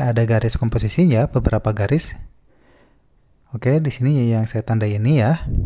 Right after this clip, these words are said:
Nah, teman-teman, untuk, eh, menonton-, menonaktifkan garis ini ya,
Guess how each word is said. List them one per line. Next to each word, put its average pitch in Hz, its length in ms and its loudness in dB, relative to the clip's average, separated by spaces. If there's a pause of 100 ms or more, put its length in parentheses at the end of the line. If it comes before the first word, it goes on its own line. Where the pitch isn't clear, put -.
(760)
Nah, 131 240 4
teman-teman, 120 720 2
untuk, 160 560 0
eh, 127 160 2
menonton-, 117 400 0 (640)
menonaktifkan 117 560 0
garis 117 240 0
ini 120 320 4
ya, 117 400 0